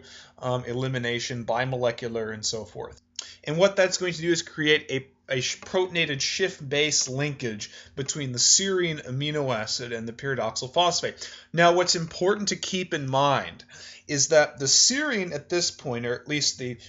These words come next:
what was the serine, of course, now it's the Schiff base, but what was the serine has L stereoisomerism. Okay, so this carbon, again, that I'm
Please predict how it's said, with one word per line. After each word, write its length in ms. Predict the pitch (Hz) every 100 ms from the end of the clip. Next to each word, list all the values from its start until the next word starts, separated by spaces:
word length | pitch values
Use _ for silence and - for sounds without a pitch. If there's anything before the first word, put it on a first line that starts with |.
| -
what 300 | 131 135 123
was 320 | 143 170 156
the 60 | 123
serine, 440 | - 135 113 110
of 100 | 123
course, 280 | - 123 -
now 160 | 131 127
it's 80 |
the 100 | -
Schiff 380 | 123 - 117 -
base, 520 | 131 131 101 - - - - - -
but 280 | - 170 170
what 260 | - 175 180
was 360 | 180 226 262 -
the 100 | 170
serine 840 | - - 220 214 156 123 123 127 - _ _ _
has 580 | - 190 175 170 - _ -
L 360 | 170 190 196 190
stereoisomerism. 1400 | 180 - 175 165 156 143 131 123 - 139 131 113 98 -
Okay, 160 | 113 135
so 160 | 131 127
this 300 | 123 196 -
carbon, 720 | - - 190 202 160 110 104
again, 300 | 131 139 123
that 100 | 113
I'm 160 | 110